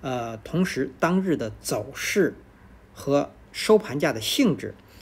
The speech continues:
也是完全相同的。那么我们刚刚从 K 线信息解读，呃，日后股价会有继续下行的走势，所以我们先来看股价的下行。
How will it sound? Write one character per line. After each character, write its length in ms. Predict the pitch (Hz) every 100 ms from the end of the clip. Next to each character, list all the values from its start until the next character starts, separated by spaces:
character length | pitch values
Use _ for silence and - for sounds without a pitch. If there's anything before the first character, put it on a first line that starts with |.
| -
也 140 | - 117
是 260 | - 120
完 240 | 104 113 143
全 220 | - 120
相 240 | - 131
同 240 | 127 - 113
的。 120 | 107 - - - - - - - - - - - - -
那 80 |
么 120 | 160 135
我 100 | 113
们 100 | 127
刚 160 | 165
刚 160 | 147 147
从 160 | - 131
K 160 | -
线 160 | 170 143
信 200 | - 139
息 220 | 139 139
解 220 | 139 117
读， 300 | 101 113 139 - - - - - -
呃， 280 | 123 117 113
日 180 | 202 165
后 180 | - 139
股 220 | - 113
价 180 | 120 123
会 200 | - 127
有 160 | 110
继 200 | 117 -
续 140 | 143 131
下 280 | - 214
行 200 | 131 -
的 80 | 117
走 160 | 110 -
势， 200 | - -
所 180 | - 143
以 80 | 139
我 140 | 113
们 140 | 104 113
先 180 | -
来 120 | 120 120
看 220 | - 123
股 160 | -
价 180 | 110 113
的 80 | -
下 220 | - 139
行。 200 | - -